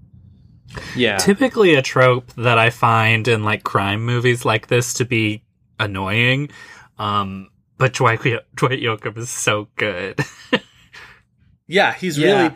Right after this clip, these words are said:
Speaker 3: terrifying
Speaker 1: He,
Speaker 3: in this.
Speaker 1: he w-, you know, I, I think he'd done just a few movies before that. He was most famously in Sling Blade, I
Speaker 3: Right.
Speaker 1: think, at that point.
Speaker 3: Yeah.
Speaker 2: Yeah.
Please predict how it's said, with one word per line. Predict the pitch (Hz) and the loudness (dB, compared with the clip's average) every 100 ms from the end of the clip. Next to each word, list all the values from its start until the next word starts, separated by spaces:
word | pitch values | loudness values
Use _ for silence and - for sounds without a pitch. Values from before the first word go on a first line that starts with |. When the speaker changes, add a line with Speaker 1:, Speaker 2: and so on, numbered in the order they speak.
| - | -6
Speaker 3:
terrifying | 147 131 127 123 107 | -4 -4 -4 -4 -6
Speaker 1:
He, | - | -8
Speaker 3:
in | - | -18
this. | - - - _ _ _ _ | -20 -20 -20 _ _ _ _
Speaker 1:
he | - 208 | -6 -2
w-, | 202 - | -2 2
you | 190 | 4
know, | 175 160 | 4 2
I, | - - - 147 | -2 -16 -12 -4
I | |
think | 208 196 - - _ - - _ - | -2 -2 -4 -16 _ -20 -20 _ -20
he'd | - 190 147 | -8 -6 0
done | 190 226 202 | 2 2 0
just | 185 | -2
a | 143 | -4
few | - 180 180 | -6 -8 -4
movies | 165 135 127 147 151 | 0 2 2 0 0
before | 113 - 113 | -8 -6 -4
that. | 117 135 143 - | -2 0 -2 -2
He | |
was | 120 113 | -4 -4
most | 113 - | -6 -4
famously | 113 113 113 120 110 | -4 -4 -4 -4 -2
in | 101 95 98 | -4 -6 -12
Sling | - 107 101 107 | -12 -12 -14 -10
Blade, | 143 160 165 | -8 -8 0
I | 127 | 2
Speaker 3:
Right. | 117 | 2
Speaker 1:
think, | - 170 170 | -4 -10 -12
at | 165 | -6
that | 165 165 | -6 -6
point. | 175 175 170 | -8 -8 -2
Speaker 3:
Yeah. | 143 117 | 2 2
Speaker 2:
Yeah. | 98 | 2